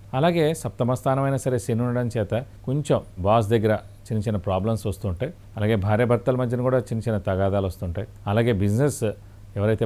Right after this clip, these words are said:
పార్ట్నర్‌షిప్ చేస్తారో ఆ పార్ట్నర్స్ మధ్యన కూడా కొంచెం ప్రాబ్లమ్స్ వచ్చేందుకు అవకాశాలు ఎక్కువగా ఉన్నాయి. ఎందుకంటే సప్తమ అంటే కనుక భార్యాభర్త, లేదంటే కనుక ఇమీడియట్ బాస్, లేదంటే కనుక పార్ట్నర్స్ బిజినెస్‌లో. కాబట్టి ఆ శని ఉండడం చేత మీ ముగ్గురికి కూడా ఇబ్బందులు కలిగేందుకు అవకాశాలు ఎక్కువగా ఉన్నాయి.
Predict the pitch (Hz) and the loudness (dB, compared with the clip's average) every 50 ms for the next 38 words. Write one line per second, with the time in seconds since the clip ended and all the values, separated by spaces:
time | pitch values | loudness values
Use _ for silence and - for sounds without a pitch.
0 | - - 107 104 95 - 107 104 - 123 - - 110 98 87 - 120 120 180 - | 2 2 2 2 2 0 -4 -4 -4 -6 -4 -2 -2 -2 -2 -2 -4 -4 -6 -8
1 | - - - - - - 113 107 - - 113 113 123 - - 151 143 131 - 135 | -12 -18 -20 -16 -6 -2 -2 0 4 6 8 8 8 6 4 0 -2 0 0 -2
2 | 127 110 120 117 120 120 117 117 104 95 - - 117 101 - 110 92 - 104 101 | 0 2 2 2 2 4 4 4 4 2 -2 -4 -4 -2 -2 -2 -2 2 2 4
3 | 98 101 110 101 - - 104 98 98 92 - - 104 98 95 90 90 85 85 - | 4 4 2 0 0 0 -2 0 0 -2 -4 -4 -4 -2 -2 0 -2 -2 -2 -2
4 | 104 95 - 104 95 87 - 107 92 90 90 87 92 135 185 - - 101 123 139 | -4 -4 -2 -2 -4 -4 -4 -4 -4 -4 -2 -2 -4 -4 -6 -6 -8 -6 -6 -6
5 | 170 123 - 113 - - 131 131 127 123 113 123 120 117 117 143 175 196 - - | -4 -4 -4 -4 -2 -2 0 0 0 0 0 0 0 0 0 -4 -6 -8 -10 -14
6 | - - - - - - - 90 98 101 101 110 107 95 101 98 - - 151 143 | -20 -20 -20 -20 -12 -6 -2 0 2 4 4 4 4 2 0 -2 -2 -2 -2 0
7 | 120 104 104 101 98 107 107 101 98 95 104 98 87 - - - - - 98 90 | 0 0 0 0 0 0 0 0 0 0 0 0 -2 -4 -8 -14 -10 -4 -2 0
8 | 98 98 101 101 90 90 101 117 131 - 127 110 107 110 110 104 113 117 123 131 | 2 4 4 4 4 4 4 2 2 2 0 0 2 2 2 2 0 0 0 2
9 | 147 127 107 107 - - - 113 110 117 117 - 117 101 85 - - - 107 98 | 2 2 2 0 -2 -2 2 4 4 4 4 2 0 -2 -2 -4 -6 -6 -4 -2
10 | 92 95 95 90 - 95 90 - - - - - - - - 101 92 98 95 - | 0 0 0 -2 -4 -8 -12 -12 -14 -20 -20 -20 -16 -8 -6 -4 -2 -2 0 0
11 | - 120 135 151 151 147 147 143 123 135 131 117 127 113 101 - - - - - | 0 2 2 2 4 4 2 2 2 0 2 4 4 2 2 0 -4 -12 -20 -20
12 | - - - - 107 107 113 117 113 110 110 - - 127 110 98 117 131 131 143 | -20 -18 -10 -4 0 2 2 4 2 0 -2 -4 -6 -6 -2 0 0 0 2 2
13 | 139 113 123 139 143 127 107 107 - - - - 107 92 98 123 123 127 117 101 | 2 2 2 4 4 2 2 0 -2 -6 -10 -8 -4 0 0 2 2 2 0 0
14 | 107 101 101 104 104 101 101 90 87 92 98 92 - 127 113 95 - 104 90 92 | 0 0 0 0 -2 -2 -4 -4 -2 -4 -4 -2 -2 -2 -2 0 -2 -2 -2 0
15 | 87 85 87 127 185 | -2 -2 -4 -6 -8